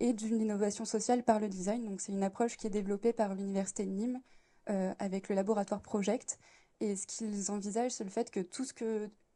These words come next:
Une innovation sociale par le design, c'est tout ce que des designers ou des actions de design peuvent faire pour activer, soutenir et orienter les processus de changement, de changement social.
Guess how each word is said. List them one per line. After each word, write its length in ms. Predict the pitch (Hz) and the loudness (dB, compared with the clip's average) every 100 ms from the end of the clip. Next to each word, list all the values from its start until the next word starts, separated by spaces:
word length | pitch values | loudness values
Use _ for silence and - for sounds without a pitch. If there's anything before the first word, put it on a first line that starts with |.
| - - | -10 -4
Une 200 | 214 214 | 2 4
innovation 340 | 226 233 233 | 6 4 4
sociale 260 | 226 220 208 | -2 -2 0
par 140 | 190 | 0
le 40 | |
design, 320 | 185 185 214 240 | 0 0 0 0
c'est 200 | - 214 | 0 -2
tout 160 | - | -4
ce 80 | 262 | -4
que 80 | - | -2
des 140 | 196 | -2
designers 400 | 190 226 220 220 | -2 -2 0 0
ou 100 | 226 | 0
des 220 | 190 196 208 | 2 2 2
actions 260 | 220 - | 0 -2
de 60 | 226 | -2
design 460 | 202 190 190 240 247 - - - - | -2 0 0 0 -6 -12 -16 -6 -4
peuvent 80 | 202 | -2
faire 300 | - 233 233 | -2 -2 -2
pour 200 | 208 190 | -6 -4
activer, 480 | 226 226 - 202 240 | -4 -2 -4 0 0
soutenir 580 | - 220 - 214 202 226 | -2 -8 -8 -6 -6 -4
et 120 | 220 | -2
orienter 360 | 202 208 202 247 | 0 0 0 0
les 100 | 214 | -2
processus 640 | - 202 208 202 233 226 | 0 0 -2 -4 -6 -4
de 100 | 196 | -4
changement, 400 | 180 202 208 220 - - | 0 -2 -2 -6 -6 -4
de 160 | 196 | -2
changement 280 | 190 202 226 | 0 0 0
social. 400 | - 190 - 190 | -2 -2 0 -2